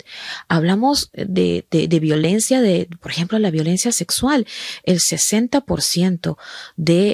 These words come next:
las denuncias de violencia sexual, eh, son de adolescentes. Y es una realidad. Cuando vamos, por ejemplo,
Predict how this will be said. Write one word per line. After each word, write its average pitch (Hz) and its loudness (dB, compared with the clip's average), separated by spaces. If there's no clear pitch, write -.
las 175 2
denuncias 165 0
de 147 0
violencia 156 2
sexual, 160 -2
eh, 156 -2
son 320 0
de 277 2
adolescentes. 214 0
Y 196 4
es 247 0
una 311 2
realidad. 233 2
Cuando 175 2
vamos, 240 0
por 196 0
ejemplo, 214 0